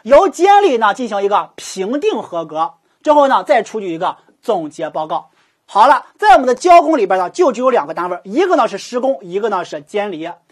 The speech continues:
一个呢是自检报告、总结报告，一个呢什么评定合格书，一个呢什么，哎，总结报告。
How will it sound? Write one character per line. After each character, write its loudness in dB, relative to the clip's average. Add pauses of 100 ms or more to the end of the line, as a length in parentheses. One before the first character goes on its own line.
(160)
一 -6
个 2
呢 2
是 -4
自 -2
检 -6
报 2
告、 2 (220)
总 -2
结 -2
报 2
告， 0 (100)
一 -8
个 2
呢 2
什 -6
么 -2 (140)
评 -6
定 0
合 -6
格 -2
书， -4
一 -10
个 -2
呢 -4
什 -14
么， -6 (180)
哎， -8 (180)
总 -6
结 -12
报 -8
告。 -8